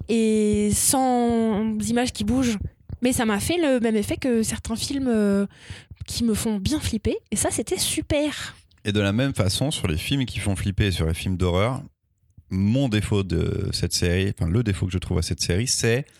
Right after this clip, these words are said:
Speaker 2: les séquences d'action. Parce que du coup, après, elle prend des machettes et des fois, elle va tuer des monstres. Euh, je les trouve un peu brouillonnes. Je me dis, «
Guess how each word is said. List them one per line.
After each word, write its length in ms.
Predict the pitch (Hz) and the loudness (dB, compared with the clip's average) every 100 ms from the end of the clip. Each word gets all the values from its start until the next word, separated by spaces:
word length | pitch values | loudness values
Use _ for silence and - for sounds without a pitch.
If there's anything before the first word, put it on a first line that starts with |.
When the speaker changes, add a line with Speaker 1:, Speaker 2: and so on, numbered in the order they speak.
| _ _ - | _ _ -4
Speaker 2:
les 80 | 92 | 0
séquences 320 | 104 110 98 | 2 2 2
d'action. 320 | 98 - 135 _ _ _ _ | 0 0 -6 _ _ _ _
Parce 120 | _ | _
que 60 | 92 | -2
du 80 | 85 | 0
coup, 140 | 104 | 2
après, 220 | 92 95 | 2 2
elle 80 | 87 | 2
prend 120 | 87 | 0
des 60 | 82 | 0
machettes 320 | 80 - 90 | 2 2 0
et 60 | 80 | -2
des 100 | 78 | -2
fois, 200 | - 85 | 0 0
elle 40 | |
va 240 | 78 71 67 - | 0 -2 -4 -2
tuer 140 | - | 0
des 80 | 80 | 2
monstres. 280 | 95 - - - - - - _ 90 | 0 -4 -10 -16 -20 -20 -20 _ -2
Euh, 360 | 90 90 90 | 2 2 2
je 180 | 90 101 | 2 2
les 160 | 101 110 | 2 2
trouve 220 | - 135 | 2 0
un 80 | 104 | 2
peu 120 | 127 | 0
brouillonnes. 340 | 110 104 85 - - - - | 2 0 0 -6 -18 -18 -8
Je 140 | 101 | 0
me 120 | 101 | 0
dis, « 240 | 98 131 | 2 0